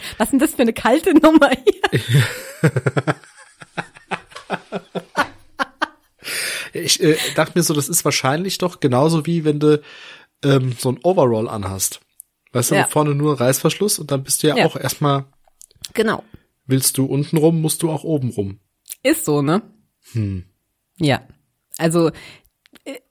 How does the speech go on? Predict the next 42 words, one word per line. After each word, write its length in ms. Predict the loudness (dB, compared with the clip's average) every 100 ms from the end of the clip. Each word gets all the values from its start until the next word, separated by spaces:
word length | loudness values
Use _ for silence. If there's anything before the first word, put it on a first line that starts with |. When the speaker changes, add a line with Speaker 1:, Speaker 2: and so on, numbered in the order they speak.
| _ -12
Speaker 1:
äh, 380 | -12 -12 -10 -2
relativ 460 | 2 2 0 -6
unhandlich. 800 | 2 2 2 -2 -2 -2 -4 -4
Und 160 | 0 2
ich 180 | 2 0
sag's 300 | -2 0 0
unserer 240 | 2 2
Tochter 320 | 2 0 2 0
auch 80 |
immer, 280 | 0 0 0
die 160 | 2 0
das 220 | 0 -2
in 140 | 0
den 200 | 2 2
Sommermonaten 760 | 2 2 2 2 0 0 -2 -4
auch 260 | 0 -2 -2
gerne 280 | -2 0 2
mal 140 | 2
auspackt. 580 | 0 -2 -4 -6 -6 -8 _ -20 -20 -20 -10
Und 420 | 2 4 4 0
ich 380 | -8 -4 -4 -6 _
sag 240 | -2 -2 0
jedes 200 | -2 2
Mal, 160 | 0 0
„Schultauglich 840 | -4 4 4 4 -2 -2 -2 -6 -2
ist 240 | -4 -2
das 260 | -4 -2 2
nicht.“ 320 | 2 2 -6 -20 -18
Speaker 2:
Ja. 220 | -4 2 2
Speaker 1:
Nur 80 |
zur 340 | 2 0 0 4
Info. 400 | 2 2 0 -2 -6 0
Wenn's 200 | 0 2
mal 140 | 0
schnell 280 | 2 2 2
gehen 200 | 2 0
soll, 120 | 0
außer 240 | 0 0 2
du 100 | 2
hast 160 | 2
Mathe, 340 | 0 0 -2 -6
ne? 180 | -6